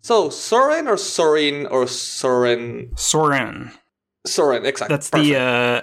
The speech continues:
Speaker 2: American pronunciation, but, uh, the name is Danish. My mom is from Denmark, and, uh, I believe the correct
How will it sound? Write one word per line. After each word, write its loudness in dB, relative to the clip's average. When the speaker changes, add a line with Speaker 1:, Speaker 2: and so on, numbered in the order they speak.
Speaker 2:
American 2
pronunciation, -2
but, -2
uh, 0
the 0
name 2
is -4
Danish. 0
My 0
mom 0
is -6
from -2
Denmark, -2
and, -4
uh, 0
I 0
believe -2
the 0
correct -2